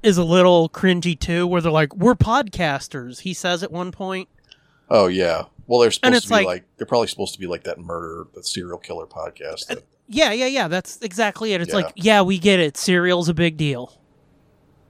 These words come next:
Speaker 2: Yeah. This guy is such a twist, too, this, the
Speaker 1: Yeah.
Speaker 2: psychiatrist.
Speaker 1: You know who he kind of reminds me of just a little bit?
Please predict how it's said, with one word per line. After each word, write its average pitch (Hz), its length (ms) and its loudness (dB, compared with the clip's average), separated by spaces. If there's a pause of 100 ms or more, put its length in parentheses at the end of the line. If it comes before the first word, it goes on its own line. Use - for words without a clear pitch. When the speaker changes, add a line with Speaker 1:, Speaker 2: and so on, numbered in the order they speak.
(1700)
Speaker 2:
Yeah. 85 300 -2 (1500)
This - 140 -2
guy 104 160 4
is 87 120 -4
such 101 200 -4
a - 60 -16
twist, - 440 -6
too, 90 180 -10
this, 78 380 -12 (260)
the 82 360 -10 (180)
Speaker 1:
Yeah. 160 480 2
Speaker 2:
psychiatrist. - 500 -10 (1400)
Speaker 1:
You 208 140 -2
know 320 160 0
who 381 120 2
he 302 140 4
kind 220 300 -2
of 190 140 -6 (120)
reminds 165 440 0
me 175 120 -2
of 156 220 -2
just 240 380 2
a 226 40 4
little 156 300 -2
bit? 180 260 -2